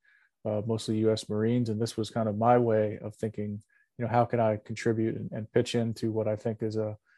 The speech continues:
you know, a national effort? And so that, that's the way, uh, I look at, I look at it, and, um, I try to find a silver lining. I mean, as tragic as that day was, it's given me meaning and purpose in my life. And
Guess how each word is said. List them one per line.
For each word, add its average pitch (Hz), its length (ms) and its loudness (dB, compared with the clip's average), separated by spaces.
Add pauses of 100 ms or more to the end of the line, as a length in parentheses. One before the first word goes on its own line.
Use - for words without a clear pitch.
(240)
you 139 80 0
know, 117 80 4
a 110 40 0
national 110 520 0
effort? 120 340 -2 (100)
And 117 480 -12 (400)
so 117 140 0
that, 123 200 6
that's 131 240 6
the 120 180 2
way, 110 320 4
uh, 113 280 -4 (140)
I - 20 0
look 120 240 0
at, 113 100 -4 (220)
I 120 80 -2
look 113 260 2
at 135 160 8
it, 151 120 4
and, 120 280 -2 (640)
um, 107 260 -2
I 117 100 2
try 135 220 10
to 127 140 10 (260)
find 131 180 6
a 127 160 2
silver 123 240 4
lining. 117 480 2
I 113 40 -8
mean, 110 180 -4
as 107 180 -4 (380)
tragic 123 460 8
as 117 180 4
that 113 180 0
day 123 180 8
was, 107 500 0 (460)
it's - 300 -4
given 120 380 4
me 123 200 6
meaning 113 420 2
and 101 120 -4
purpose 117 380 2
in 110 100 -2
my 110 120 -2
life. 113 420 4
And 110 200 -6